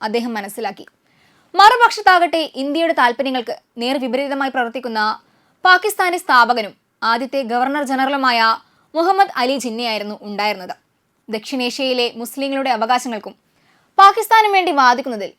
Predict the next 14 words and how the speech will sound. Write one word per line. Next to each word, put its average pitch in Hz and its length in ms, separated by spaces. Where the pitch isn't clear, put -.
നിർണായക 285 480
പങ്ക് 254 280
വഹിച്ച 247 240
ഒരാളാണ് 214 500
മുഹമ്മദ് 220 420
അലി 214 220
ജിന്ന. 190 240
രാജ്യത്തിന്റെ 415 560
സുരക്ഷയ്ക്കും 269 600
പ്രത്യേക 269 400
മുസ്ലിം 294 420
മാതൃരാജ്യമെന്ന 262 920
ദർശനം 240 420
പൂർത്തീകരിക്കുന്നതിനും 247 840